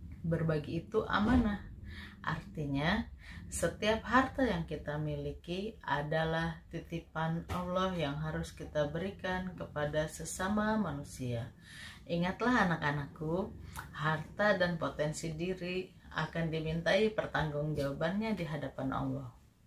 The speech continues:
Yang keempat, berbagi itu prestasi. Artinya, seberapa kita mampu untuk berkorban, untuk berbagi, itu menunjukkan prestasi kita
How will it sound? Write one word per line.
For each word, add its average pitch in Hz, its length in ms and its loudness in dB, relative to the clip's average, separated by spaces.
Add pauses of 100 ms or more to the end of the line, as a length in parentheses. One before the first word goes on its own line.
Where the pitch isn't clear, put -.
(600)
Yang 151 320 0
keempat, 156 640 0 (720)
berbagi 147 640 0
itu 190 320 -2 (640)
prestasi. - 800 2 (480)
Artinya, 147 800 2 (480)
seberapa 175 640 4
kita 208 320 0
mampu 220 720 2
untuk 180 400 -2
berkorban, 151 720 -2 (640)
untuk 202 440 2 (120)
berbagi, 214 880 0 (320)
itu 214 240 2
menunjukkan 165 800 2
prestasi 170 560 -2
kita 180 640 -4